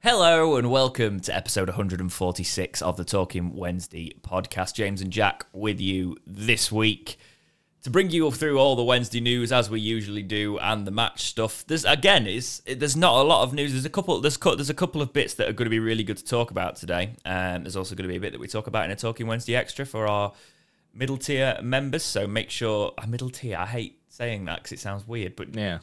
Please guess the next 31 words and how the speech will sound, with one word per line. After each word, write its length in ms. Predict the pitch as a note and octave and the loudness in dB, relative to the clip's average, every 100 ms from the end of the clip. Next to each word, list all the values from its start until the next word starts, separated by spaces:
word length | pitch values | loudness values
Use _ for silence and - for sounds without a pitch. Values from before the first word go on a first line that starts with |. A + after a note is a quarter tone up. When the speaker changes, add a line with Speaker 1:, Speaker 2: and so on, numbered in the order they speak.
| - | -6
Speaker 1:
there's, 140 | B2+ - | -8 -2
there's 200 | F3+ - | 0 2
three 240 | A#3+ C#4 | 4 4
tiers, 420 | F#3 G#3+ A#2 F#2+ | 6 6 4 2
basically. 520 | - G2 F#2+ - F#2+ G2 | 0 0 0 -4 -4 -2
So 120 | A#2 | -2
s-, 360 | - - - C3 - | 0 0 0 -4 -8
<laughs> 140 | F#3 - | -10 2
second 460 | - E3+ - D3 | 2 4 4 4
tier 220 | D3 C#3+ B2+ | 4 4 4
of 80 | |
membership, 560 | A2 G#2+ G2 - F#2+ - - | 2 2 0 -4 -6 -8 -4
um, 560 | G2 F#2+ F#2 F2+ F2+ - | 0 2 2 0 -4 -6
gets 200 | G#2 E2+ | -6 -4
access 260 | G2+ - - | -6 -6 -10
to 100 | - | -8
Talking 320 | G2 F#2 F2+ | -6 -6 -6
Wednesday 480 | F2 F2+ - E2 D#2 - - | -8 -8 -10 -10 -12 -12 -10
Extra. 400 | - - F2+ - _ _ _ | -10 -8 -8 -8 _ _ _
So 140 | - E2 | -10 -6
make 180 | E2+ E2 | -6 -6
sure, 360 | - E2 D#2+ - | -6 -4 -6 -10
um, 480 | - F2 D#2 D#2+ D#2 - | -8 -8 -6 -8 -12 -16
if 100 | - | -16
you 60 | F#2 | -12
want 120 | F2 | -10
to 60 | - | -12
support 380 | - F#2 E2+ C#2 | -8 -6 -4 -6
us 160 | F#2 - _ _ | -10 -16 _ _
that 160 | A2 - | -4 -2
way, 180 | A#2+ | -2